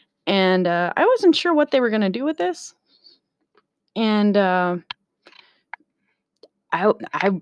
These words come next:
I didn't know, honestly, how Me on Mine was going to react to this, if they were going to, like, do it or just completely ignore it. Um, it was, it was totally up to them. And so they decide they'll, they'll go check it out and then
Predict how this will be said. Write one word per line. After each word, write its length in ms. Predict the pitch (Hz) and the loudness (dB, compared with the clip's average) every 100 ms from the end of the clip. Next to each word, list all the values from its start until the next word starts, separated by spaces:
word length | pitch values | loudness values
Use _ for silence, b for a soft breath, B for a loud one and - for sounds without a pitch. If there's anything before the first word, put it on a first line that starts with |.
| - | -6
I 140 | 156 175 | -2 0
didn't 260 | 165 147 | 0 0
know, 220 | 170 165 | 0 0
honestly, 460 | - 165 156 160 156 | 0 -2 -2 -2 -4
how 260 | 160 165 165 | 0 0 2
Me 160 | 156 | 0
on 160 | 151 151 | 0 -2
Mine 180 | 143 95 | -4 -6
was 140 | - | -8
going 220 | - 110 | -8 -8
to 100 | - | -8
react 300 | 104 - - | -6 -6 -6
to 80 | - | -8
this, 200 | - - | -8 -10
if 120 | - | -8
they 100 | 147 | -8
were 120 | 131 | -8
going 260 | - 139 - | -8 -10 -10
to, 120 | - | -12
like, 200 | - 190 | -14 -6
do 100 | 277 | -2
it 140 | 285 - | 0 -2
or 120 | 165 | -6
just 260 | 147 - - | -8 -14 -10
completely 400 | 151 151 147 151 | -10 -10 -10 -8
ignore 300 | 160 233 240 | -6 -6 -6
it. 160 | 214 - B B B | -10 -16 B B B
Um, 300 | 175 143 - - 170 _ - - - | -4 -2 -4 -10 -14 _ -20 -8 -2
it 60 | |
was, 200 | 175 151 - | -2 -2 -8
it 40 | |
was 120 | 123 | -12
totally 320 | - 127 147 147 | -8 -4 -2 -4
up 80 | - | -4
to 80 | |
them. 200 | 147 143 - B B B | -8 -8 -12 B B B
And 320 | 202 196 190 | 0 2 0
so 380 | - 214 208 208 | 2 4 4 2
they 140 | 247 | 0
decide 300 | 285 - 202 | 0 0 2
they'll, 200 | 240 302 | 4 4
they'll 160 | 311 320 | 2 2
go 160 | 370 | 2
check 200 | - 302 | 2 0
it 100 | 247 | 0
out 280 | 185 202 240 _ - | 0 0 -4 _ -4
and 260 | 202 208 | -2 0
then 320 | 202 196 190 | 0 -2 -4